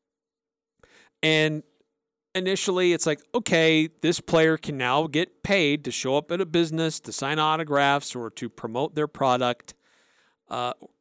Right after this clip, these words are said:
to even host their own, like, camp for their sport.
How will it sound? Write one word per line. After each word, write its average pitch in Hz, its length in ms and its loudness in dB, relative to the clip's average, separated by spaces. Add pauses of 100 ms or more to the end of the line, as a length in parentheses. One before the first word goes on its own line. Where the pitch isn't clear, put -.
(120)
to 147 300 0
even 208 320 -2
host 185 380 2
their 202 200 6
own, 196 460 2 (160)
like, 147 220 -4 (540)
camp 160 440 -4
for 143 220 -6
their 135 140 -2
sport. - 580 -6